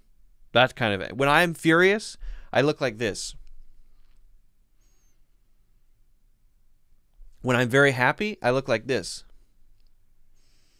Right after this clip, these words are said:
Furious, very happy. Furious, very happy. So I don't have the ability in me <laughs> to go ballistic.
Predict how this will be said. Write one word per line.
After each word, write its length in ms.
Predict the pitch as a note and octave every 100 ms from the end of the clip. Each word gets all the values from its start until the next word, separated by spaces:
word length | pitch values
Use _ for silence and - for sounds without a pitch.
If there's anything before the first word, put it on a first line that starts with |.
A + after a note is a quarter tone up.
| _ _ _ _ _ _ _ _ _ _ _ _ -
Furious, 600 | - C3+ E3 G3 - - - - - - _ - - _ _ - _ _ _ _
very 220 | B2 B2+
happy. 400 | G#2+ F#2+ - - - _ _ _ _ _ _ _ _ _ _ _
Furious, 600 | - A2 A#2+ C#3 - - - _ _ _ _ _ _ _ _ _ _ _ _ _ _ _ _ _ _
very 240 | G#2 G2+
happy. 400 | F#2 F2+ - - _ _ _ _ _ _ _ - -
So 240 | - G3 -
I 180 | F3 C4+
don't 200 | A3 C#3
have 340 | C3 C3+ B2+
the 140 | B2+ -
ability 720 | A#2 - D#3+ F3+ A2+ F#2+ - -
in 220 | C3 C#3+ C#3
me 320 | C3+ F#2 - _ - D3+ -
<laughs> 380 | D3 - B4 -
to 100 | D3
go 180 | C#3
ballistic. 560 | B2 A#2+ A#2+ - F#2+